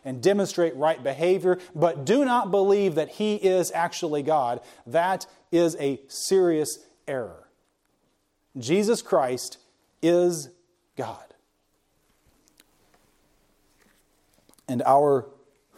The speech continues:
salvation, our knowledge, and our faith is based on this. At the same time, the one that we normally forget about,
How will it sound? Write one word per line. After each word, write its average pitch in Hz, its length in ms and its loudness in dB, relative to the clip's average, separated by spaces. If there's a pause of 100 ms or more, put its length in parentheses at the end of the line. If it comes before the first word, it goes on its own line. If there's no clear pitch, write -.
(420)
salvation, 170 760 0
our 123 200 -2
knowledge, 147 520 0
and 120 80 -8
our 107 120 -6
faith 131 400 -2
is 110 140 -12
based 127 360 -4
on 85 140 -20
this. - 300 -20 (840)
At 175 120 0
the 180 80 2
same 269 280 4
time, 196 280 2
the 190 80 4
one 220 160 2
that 185 100 -6
we 202 180 2 (160)
normally 233 420 2
forget 202 360 2
about, 143 480 0